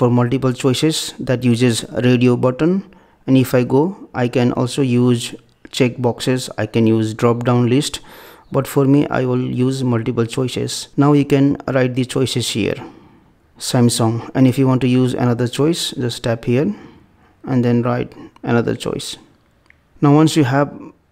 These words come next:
written one question, and if you want to add another question, what you do, tap on this plus icon here,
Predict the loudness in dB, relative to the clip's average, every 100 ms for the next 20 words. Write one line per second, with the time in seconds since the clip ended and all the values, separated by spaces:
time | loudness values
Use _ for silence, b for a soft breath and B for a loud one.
0 | -8 -2 -2 2 4 4 2 _ _ -12
1 | -4 0 0 0 -2 -2 -2 -2 0 0
2 | -2 -2 -2 0 0 0 0 -2 0 -2
3 | -2 -2 -2 -2 -2 -4 0 0 0 -2
4 | -2 0 -2 -4 B B B B B -2
5 | -2 0 0 2 0 -2 -6 -4 -4 -2
6 | -6 -4 -4 -4 -2 -4 -4